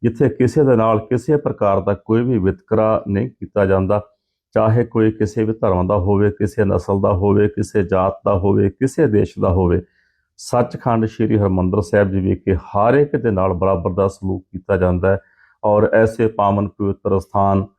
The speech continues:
ਜੋ ਸਿੱਖਾਂ ਦਾ ਹਿਰਦਾ ਹੈ, ਜੋ ਸਿੱਖਾਂ ਦੀ ਖਾਸ ਕਰਕੇ ਆਸਥਾ ਦਾ ਕੇਂਦਰ ਹੈ, ਉਹਨਾਂ ਦੇ ਨਾਲ ਐਸਾ ਬੇਅਦਬੀ ਭਰਪੂਰ ਵੀਡੀਓ ਜਿਹੜੀਆਂ ਨੇ, ਉਹ ਤਕਨੀਕ ਦੇ ਨਾਲ ਤਿਆਰ ਕਰਕੇ ਤੇ ਸੋਸ਼ਲ ਮੀਡੀਆ ਤੇ ਪਾਉਣੀਆਂ,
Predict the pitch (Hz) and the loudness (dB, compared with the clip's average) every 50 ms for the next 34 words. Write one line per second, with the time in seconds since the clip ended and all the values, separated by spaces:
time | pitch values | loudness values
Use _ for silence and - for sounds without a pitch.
0 | _ _ _ _ _ _ - 113 107 107 - 107 110 - - 113 104 101 104 101 | _ _ _ _ _ _ -2 0 0 0 -2 -6 -6 -4 -4 -2 0 2 2 0
1 | 82 85 87 87 80 85 107 107 101 - - _ _ _ _ _ _ - 101 101 | 2 0 0 0 2 2 2 2 2 0 -4 _ _ _ _ _ _ -2 -2 -2
2 | 101 - - 110 - - 135 127 113 117 113 - 113 101 95 - - - 98 92 | -2 -2 -8 -8 -4 -2 -2 0 0 -2 -4 -2 -2 0 0 -2 0 0 0 0
3 | - - 104 95 95 95 90 - - - 98 92 92 95 - _ 98 92 92 101 | 0 0 -2 0 0 0 -2 -4 -4 -4 -2 -2 -2 -4 -4 _ -4 -2 0 0
4 | 101 95 92 90 90 92 _ _ _ _ _ _ _ _ 110 110 135 147 147 139 | 2 2 2 2 0 -2 _ _ _ _ _ _ _ _ 0 2 2 2 2 0
5 | 120 120 110 98 98 98 98 95 95 90 90 87 - - - 101 104 101 - - | 0 0 0 2 2 2 2 2 2 2 2 0 -2 -2 0 0 0 0 0 0
6 | 110 98 92 87 87 101 101 90 101 98 123 131 127 - 120 110 - - 98 90 | 0 0 0 2 2 0 0 0 0 -2 -2 -2 0 0 -2 -2 -2 -2 -4 -2
7 | 92 95 92 85 92 92 85 92 90 92 92 92 92 90 95 95 95 95 87 90 | 0 0 0 0 0 0 0 0 0 0 2 2 2 0 0 0 0 0 2 2
8 | 87 90 87 _ _ _ _ _ _ - 107 104 104 101 98 95 - - 110 - | 0 -2 -4 _ _ _ _ _ _ 0 2 4 4 4 2 0 0 -2 -4 0
9 | 110 107 101 101 110 120 120 - - 113 107 101 98 98 98 - - 95 90 92 | 0 0 2 2 0 0 -2 -2 -2 0 0 2 0 0 -2 -2 -2 0 0 0
10 | 90 - 98 95 95 87 - _ 98 - 98 92 - - 98 92 - - 101 95 | -2 -2 0 -2 -2 -2 -6 _ -10 -8 -8 -8 -2 -2 -2 -2 -2 -2 -2 0
11 | 90 90 85 92 90 92 90 90 - 87 - - 92 90 90 90 87 90 90 | 0 0 0 0 0 0 0 0 -4 -6 -4 -2 -2 0 2 2 2 2 0